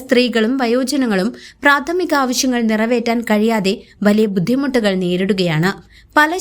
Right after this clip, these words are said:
ശൗചാലയങ്ങളിലും വെള്ളമില്ലാത്ത അവസ്ഥ പ്രശ്നം കൂടുതൽ രൂക്ഷമാക്കുന്നു. ശൗചാലയങ്ങൾ എത്രയും പെട്ടെന്ന് നവീകരിക്കാൻ നടപടി സ്വീകരിച്ചില്ലെങ്കിൽ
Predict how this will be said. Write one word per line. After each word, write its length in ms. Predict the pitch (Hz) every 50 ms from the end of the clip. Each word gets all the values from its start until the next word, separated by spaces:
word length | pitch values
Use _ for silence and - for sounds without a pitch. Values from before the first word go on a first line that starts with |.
| - -
ശൗചാലയങ്ങളിലും 920 | 285 262 247 226 302 302 302 294 294 277 269 262 254 247 226 226 262 269 254
വെള്ളമില്ലാത്ത 580 | 226 226 233 254 294 311 294 285 277 269 269 254 240
അവസ്ഥ 240 | 233 226 233 240 226 220 226
പ്രശ്നം 320 | 220 214 - - 226 220
കൂടുതൽ 380 | 208 - 226 214 202 190 190 208 220 220
രൂക്ഷമാക്കുന്നു. 720 | 220 202 208 - - - 220 190 160 160 156 180 180 190 196 196 - - - - - - - - - - -
ശൗചാലയങ്ങൾ 720 | 240 214 202 185 - 233 220 220 220 220 214 214 208 214 214
എത്രയും 320 | 208 214 214 226 233 226 220
പെട്ടെന്ന് 340 | 220 220 240 220 220 214 214 214
നവീകരിക്കാൻ 680 | 208 202 226 240 233 254 233 226 220 220 196 220 233 - - - - -
നടപടി 380 | 254 247 247 247 233 262 233 254
സ്വീകരിച്ചില്ലെങ്കിൽ 920 | 240 - - 254 247 240 247 285 285 302 - 302 262 233 214 202 202 202